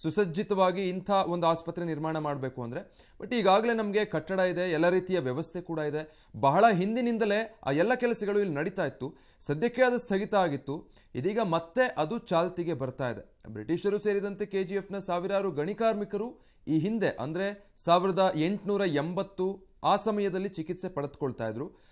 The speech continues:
But ಎರಡ್ ಸಾವಿರದ ಒಂದರಲ್ಲ, ಎರಡ್ ಸಾವಿರದ ಒಂದರಲ್ಲಿ ಅಲ್ಲಿ ಬಿ ಜಿ ಎಂ ಎಲ್ ಸ್ಥಗಿತಗೊಳ್ಳುತ್ತೆ. ಅದಾದ ಬಳಿಕ ಈ ಆಸ್ಪತ್ರೆ ಬಾಗಿಲನ್ನ ಕೂಡ ಮುಚ್ಚಲಾಗುತ್ತೆ. ಎಂಟುನೂರು ಬೆಡ್ಗಳಿದೆ ಆಸ್ಪತ್ರೆಯಲ್ಲಿ. ಅಂದ್ರೆ ಈ ಸಂದರ್ಭದಲ್ಲಿ ಎಂಟುನೂರು ಬೆಡ್ಗಳು ಸಿಗುತ್ತೆ ಅಂತ ಹೇಳಿದ್ರೆ ಅದರ ಮೌಲ್ಯ ಎಷ್ಟು ಅನ್ನೋದು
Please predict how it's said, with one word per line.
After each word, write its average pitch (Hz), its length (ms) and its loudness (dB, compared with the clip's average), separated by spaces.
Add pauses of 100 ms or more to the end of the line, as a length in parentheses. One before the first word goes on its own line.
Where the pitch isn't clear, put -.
(180)
But 180 180 2
ಎರಡ್ 196 160 6
ಸಾವಿರದ 214 300 2
ಒಂದರಲ್ಲ, 202 840 0
ಎರಡ್ 156 220 0
ಸಾವಿರದ 196 240 -2
ಒಂದರಲ್ಲಿ 165 560 -2 (340)
ಅಲ್ಲಿ 208 220 0
ಬಿ 165 200 2
ಜಿ 202 180 0
ಎಂ 214 140 2
ಎಲ್ 202 100 0
ಸ್ಥಗಿತಗೊಳ್ಳುತ್ತೆ. 160 960 -2
ಅದಾದ 165 260 0
ಬಳಿಕ 170 320 -2 (480)
ಈ 170 100 2
ಆಸ್ಪತ್ರೆ 202 560 4
ಬಾಗಿಲನ್ನ 170 440 0
ಕೂಡ 160 220 -6
ಮುಚ್ಚಲಾಗುತ್ತೆ. 135 1120 -4 (200)
ಎಂಟುನೂರು 220 600 -2
ಬೆಡ್ಗಳಿದೆ 160 480 0
ಆಸ್ಪತ್ರೆಯಲ್ಲಿ. 127 720 -4
ಅಂದ್ರೆ 139 480 -4 (120)
ಈ 135 120 -2
ಸಂದರ್ಭದಲ್ಲಿ 165 760 -4
ಎಂಟುನೂರು 175 440 -4
ಬೆಡ್ಗಳು 156 380 -2
ಸಿಗುತ್ತೆ 147 400 -8
ಅಂತ 139 200 -8
ಹೇಳಿದ್ರೆ 127 440 -10 (400)
ಅದರ 151 180 2
ಮೌಲ್ಯ 185 300 4
ಎಷ್ಟು 175 460 4
ಅನ್ನೋದು 160 540 -2